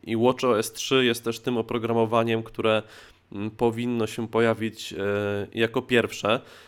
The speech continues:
Wydaje mi się, że pierwszy Apple Watch był troszeczkę niedopracowany, ten czas otwierania aplikacji, tego typu rzeczy i prawdopodobnie taki większy boom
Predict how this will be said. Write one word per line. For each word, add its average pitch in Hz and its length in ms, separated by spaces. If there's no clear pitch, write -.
Wydaje 123 280
mi 123 80
się, 120 120
że 113 100
pierwszy 113 340
Apple 113 180
Watch 117 240
był 110 360
troszeczkę 117 560
niedopracowany, 110 800
ten - 180
czas - 380
otwierania 104 920
aplikacji, 120 880
tego 110 220
typu 113 260
rzeczy 110 420
i 123 100
prawdopodobnie 139 1160
taki - 260
większy 139 440
boom 135 420